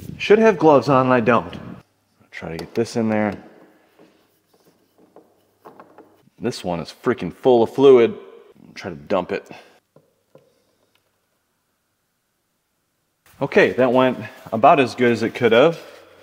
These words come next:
Not a huge mess. Eh, a little bit of a mess. All right, I'm gonna get everything cleaned up here. I'll get this filter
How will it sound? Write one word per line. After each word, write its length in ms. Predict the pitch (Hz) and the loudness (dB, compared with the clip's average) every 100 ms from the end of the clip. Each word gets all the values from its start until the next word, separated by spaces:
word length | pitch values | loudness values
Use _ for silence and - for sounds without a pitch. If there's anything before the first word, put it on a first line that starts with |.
| _ _ - | _ _ -4
Not 140 | 139 | -2
a 60 | 107 | -2
huge 400 | - 147 143 101 | -2 0 0 0
mess. 500 | 95 120 - - - | -2 -4 -8 -18 -14
Eh, 200 | 202 196 | -10 -8
a 160 | 170 175 | -10 -10
little 140 | 170 | -10
bit 140 | 107 92 | -6 -4
of 60 | |
a 80 | 87 | -4
mess. 500 | 82 87 92 - - - | -8 -10 -12 -20 -18 -2
All 80 | 131 | 0
right, 120 | 110 | 2
I'm 60 | |
gonna 100 | 123 | 0
get 120 | 131 147 | 2 2
everything 240 | 139 131 | 2 0
cleaned 260 | - 139 143 | -2 0 0
up 140 | 143 | 0
here. 340 | 151 139 135 - | 2 2 2 -4
I'll 180 | 110 117 | -2 0
get 200 | 117 117 | 0 -2
this 180 | 127 - | -4 -4
filter 560 | - 127 - 123 117 | 0 0 0 -2 -2